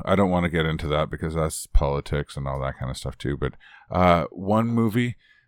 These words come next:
that I do wanna see, if he's willing to do it, and it's only because he is an actor that is already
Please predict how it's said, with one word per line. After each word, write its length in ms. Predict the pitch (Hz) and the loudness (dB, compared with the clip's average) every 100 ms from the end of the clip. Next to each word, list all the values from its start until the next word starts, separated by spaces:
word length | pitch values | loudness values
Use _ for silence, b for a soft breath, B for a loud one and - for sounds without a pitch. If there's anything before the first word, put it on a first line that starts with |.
| _ | _
that 260 | - 104 - | -2 -2 0
I 120 | 98 | -2
do 340 | 92 76 110 113 | -2 0 0 2
wanna 340 | 110 110 110 | 0 -2 -4
see, 480 | - - 110 104 90 _ _ _ _ | -6 -4 -4 -4 -12 _ _ _ _
if 200 | - 110 107 | -4 -2 -2
he's 220 | 117 95 | -4 -2
willing 380 | 107 107 104 98 | -2 -2 -4 -8
to 140 | 101 | -8
do 240 | 92 95 | -2 0
it, 160 | 92 95 _ _ _ _ _ | -2 -6 _ _ _ _ _
and 160 | - 92 | -2 -2
it's 160 | 92 | -2
only 240 | 107 104 101 | -4 -2 -2
because 440 | 98 - 104 95 | -2 -2 -2 -2
he 120 | 104 | 0
is 140 | 92 95 | -2 -2
an 120 | 92 | -2
actor 380 | 87 85 - 92 | -4 -4 -4 -2
that 180 | 90 | -2
is 160 | 85 85 | -2 -2
already 600 | 92 90 92 90 85 78 | 0 2 0 -2 -6 -10